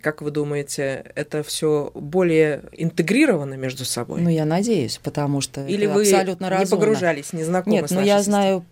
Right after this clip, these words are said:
Speaker 2: про финскую систему, у них физиотерапевт один. А, там, ну, англичане приезжали, в Дании я была, тоже один физиотерапевт, который,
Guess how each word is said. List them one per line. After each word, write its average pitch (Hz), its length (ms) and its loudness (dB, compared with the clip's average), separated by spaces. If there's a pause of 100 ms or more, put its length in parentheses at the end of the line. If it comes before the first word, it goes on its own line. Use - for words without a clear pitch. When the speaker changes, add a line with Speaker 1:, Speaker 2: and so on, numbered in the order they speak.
Speaker 2:
про 180 360 0
финскую 185 380 -4
систему, 156 560 2
у 156 60 4
них 175 160 2
физиотерапевт 208 720 0
один. 131 420 -4 (960)
А, 127 200 -4
там, 135 420 -2
ну, 180 120 2
англичане 160 600 2
приезжали, 165 440 0
в 143 60 -4
Дании 175 420 0
я 165 140 2
была, 160 340 2
тоже 170 280 0
один 165 260 -2
физиотерапевт, 165 680 -4
который, 165 440 -2